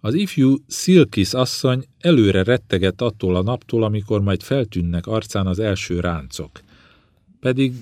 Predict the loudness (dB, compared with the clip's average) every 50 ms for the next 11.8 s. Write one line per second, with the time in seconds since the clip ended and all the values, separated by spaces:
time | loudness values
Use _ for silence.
0 | -2 4 4 6 6 6 4 4 2 2 2 2 2 4 2 2 2 2 2 2
1 | 2 2 2 0 0 -2 -4 -2 0 -2 -2 -2 -2 -2 -2 -2 -2 -2 -4 -4
2 | -4 -4 -4 -2 -2 -2 -2 -2 0 0 2 2 2 0 0 -2 -4 -4 -2 -2
3 | -2 -2 0 -2 -2 -2 0 0 0 2 0 0 0 0 -2 -2 -2 -2 -2 -2
4 | -2 -4 -4 -6 -6 -6 -6 -4 -6 -6 -4 -4 -6 -8 -8 -10 -14 _ _ _
5 | _ _ _ _ _ _ _ _ _ _ _ _ _ _ _ _ -14 -10 -4 -2
6 | 0 2 2 2 2 0 0 0 -2 -2 -2 -2 -2 -2 0 0 -2 -2 0 0
7 | -2 0 0 -4 -4 0 0 0 0 0 -2 -4 -4 -4 -4 -4 -2 -2 -2 -2
8 | -2 0 -2 -2 0 0 -2 -2 -2 -6 -18 _ _ _ _ _ _ _ _ 0
9 | 0 0 2 2 0 -2 -2 -2 0 0 0 0 0 -2 -4 0 0 0 0 0
10 | 0 0 2 4 4 4 2 2 2 0 -2 -2 -2 -2 -2 -2 -4 -4 -4 -6
11 | -4 -4 -6 -8 -8 -10 -12 -10 -10 -12 -12 -12 _ -14 -14 -14